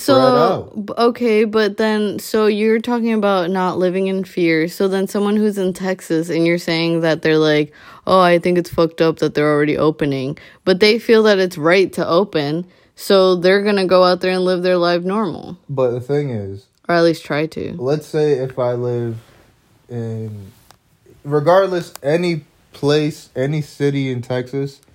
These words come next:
Speaker 1: everything is pretty spread out. Like, and you don't really see much people really walking around.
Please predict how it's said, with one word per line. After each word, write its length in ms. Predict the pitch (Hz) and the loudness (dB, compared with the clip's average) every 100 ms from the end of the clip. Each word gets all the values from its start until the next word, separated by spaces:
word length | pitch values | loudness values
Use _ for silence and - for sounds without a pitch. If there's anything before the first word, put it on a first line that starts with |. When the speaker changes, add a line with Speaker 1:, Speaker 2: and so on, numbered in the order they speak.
| _ _ _ - | _ _ _ -4
Speaker 1:
everything 380 | 139 147 147 143 | -2 0 -2 -4
is 120 | - | -6
pretty 300 | - 147 127 | -4 -2 -2
spread 460 | - - 131 127 | -8 -2 2 4
out. 280 | 117 107 87 - _ | 2 0 -4 -12 _
Like, 360 | 110 110 104 - | -2 0 -2 -8
and 260 | - 120 117 | -6 -4 -2
you 80 | 120 | -2
don't 160 | 135 | -2
really 220 | 135 131 123 | -2 -4 -6
see 160 | 123 | -6
much 360 | 117 117 120 - | -6 -4 -6 -8
people 260 | 120 120 | -8 -6
really 240 | 110 110 110 | -6 -4 -6
walking 520 | 101 101 107 110 113 | -6 -6 -6 -6 -8
around. 500 | 98 98 107 123 143 | -8 -10 -10 -10 -12